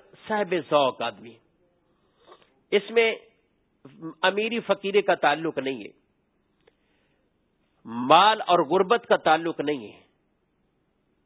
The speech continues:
طبیعت کی نظافت کے ساتھ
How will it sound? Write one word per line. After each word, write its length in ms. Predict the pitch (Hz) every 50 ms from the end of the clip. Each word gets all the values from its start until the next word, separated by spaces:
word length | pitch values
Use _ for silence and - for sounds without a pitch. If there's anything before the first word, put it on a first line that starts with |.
| _ _
طبیعت 600 | 214 190 170 165 180 220 233 247 254 254 - - - - _ _ _ _ -
کی 120 | 202 185
نظافت 680 | 175 156 147 131 120 151 160 185 - - - 226 - _
کے 100 | 185 160 - -
ساتھ 340 | 147 135 143 151 143 -